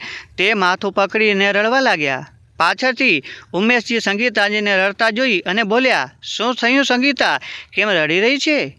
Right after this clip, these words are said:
શું કરું? કિસ્મતમાં રડવું જ લખ્યું છે એટલે રડું છું. બે બે વહુઓ હોવા છતાં પણ એક કપ ચા માટે તરસી ગઈ છું."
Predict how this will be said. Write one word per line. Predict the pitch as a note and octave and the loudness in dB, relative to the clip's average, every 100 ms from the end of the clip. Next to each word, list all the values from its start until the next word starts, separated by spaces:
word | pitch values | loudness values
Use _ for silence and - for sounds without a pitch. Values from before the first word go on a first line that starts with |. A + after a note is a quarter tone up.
| _ | _
શું | - G#3 C4 | -8 -2 0
કરું? | C4+ G#3 D3 C#3 - - - | 2 0 -2 -6 -16 -14 -4
કિસ્મતમાં | F#3+ G3 G3+ G#3 G#3 E3 C#3 | -2 0 -2 0 0 0 0
રડવું | C#3+ E3 F#3 | -2 -2 0
જ | |
લખ્યું | F#3+ G#3 C4 C4 | 0 0 -2 -2
છે | G3+ C#3+ - - - - | 0 -2 -6 -18 -12 -4
એટલે | G#3+ B3 A3+ | -2 0 0
રડું | G#3 C#4 C#4 | 2 0 -2
છું. | F#3 C#3+ F3+ _ | -2 -2 -6 _
બે | D3+ F3+ | -4 0
બે | G#3 | 2
વહુઓ | G#3 G3 G#3+ | 2 2 2
હોવા | G3+ F#3 G#3+ | 2 2 2
છતાં | G#3+ G3+ G#3+ G#3+ | 0 -2 0 0
પણ | A3+ F#3 C#3 - - - | 0 0 -2 -10 -16 -4
એક | F#3+ A3+ | -2 0
કપ | A3+ G3 | 0 -2
ચા | - G3+ A3+ | 0 0 2
માટે | G#3 G#3 A3 A3 | 0 0 -2 -2
તરસી | G3+ G3+ - B3 | 0 -2 -2 0
ગઈ | B3 | 0
છું." | B3+ G#3+ D3 C3+ | 0 -2 -4 -6